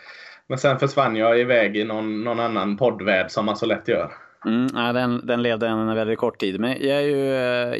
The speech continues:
Speaker 2: i poddvärlden så brukar jag vara med i Sporthuset ibland. Jag är ju lite ironiskt nog, eh, Amerikakorre åt, eh, Sporthuset med mina kollegor Tommy Åström och, eh, Lasse Granqvist. Och då brukar jag göra det från Umeå, så de tycker att det är lite kul att vi har en Amerikakorre som bor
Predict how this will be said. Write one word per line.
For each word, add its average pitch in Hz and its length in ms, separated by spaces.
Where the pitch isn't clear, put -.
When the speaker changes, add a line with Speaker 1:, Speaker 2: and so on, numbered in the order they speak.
Speaker 2:
i 135 40
poddvärlden 143 520
så 120 140
brukar 117 240
jag 110 60
vara 113 100
med 113 160
i 107 40
Sporthuset 131 680
ibland. 98 280
Jag 110 100
är 113 160
ju 117 120
lite 113 240
ironiskt 110 440
nog, 104 180
eh, 107 360
Amerikakorre 131 960
åt, 107 340
eh, 107 120
Sporthuset 120 680
med 98 100
mina 95 160
kollegor 98 420
Tommy 107 200
Åström 104 500
och, - 360
eh, 98 280
Lasse 110 240
Granqvist. 117 680
Och - 100
då 117 220
brukar 120 260
jag 120 60
göra 117 200
det 120 140
från 113 180
Umeå, 107 460
så - 140
de 101 140
tycker 101 240
att 92 60
det 98 140
är 92 40
lite 92 220
kul 104 260
att 87 140
vi 95 40
har 92 80
en 95 120
Amerikakorre 117 800
som 101 240
bor 101 220